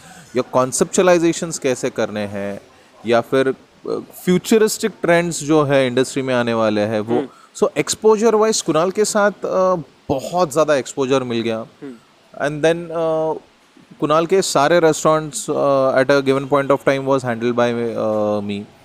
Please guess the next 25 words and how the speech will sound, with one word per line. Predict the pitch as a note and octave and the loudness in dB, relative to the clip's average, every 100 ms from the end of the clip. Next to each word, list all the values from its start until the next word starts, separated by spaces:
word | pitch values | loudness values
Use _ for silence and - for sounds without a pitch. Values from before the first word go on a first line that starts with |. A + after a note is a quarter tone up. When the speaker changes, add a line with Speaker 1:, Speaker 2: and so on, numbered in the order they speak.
| - - | -20 -12
Speaker 2:
हम्म। | C#3 A#2 A2 - - - - - - - | -12 -12 -18 -20 -20 -20 -20 -20 -20 -6
Speaker 1:
Then | C3 F3 | -2 -2
Speaker 2:
Okay, | - | 0
Speaker 1:
parallelly | D3 D3 G#3 E3+ F3+ | 2 4 4 4 2
Speaker 2:
just | E3+ - | 0 0
a | A#3+ | 2
second। | F#3 D3 F3+ A3+ _ _ _ - | 0 0 -4 -6 _ _ _ -4
How | G3 | 0
many | A#3 C4 B3 | 2 4 6
restaurants | G3+ - G#3+ G#3+ | 4 2 2 2
does, | G3+ G#3 - - D#3+ | 2 0 -2 -10 0
does | F#3 - G3 | 0 0 -2
Kunal | E3+ E3+ F3 | 2 2 2
have? | F3+ D#3+ D3 D3+ _ _ _ - D3 | 0 0 0 -4 _ _ _ -12 -8
Let's | - | 0
shed | A3 | 2
some | - G#3 | 2 2
light | F3+ D#3+ | 2 2
on | E3 D#3 | 0 0
that। | D3 | 2
Speaker 1:
So | F#3+ - - - - | 0 -2 -20 -10 2
currently | E3 F3 A#3 B3+ B3 B3 B3 B3 A#3+ | 4 4 2 2 2 2 2 2 2
he | A3 A3+ A3+ G3 | 2 0 0 2
has, | F#3+ G3 G3 F3 | 4 4 2 -2
uh, | - E3 D3+ D3 | 0 4 6 6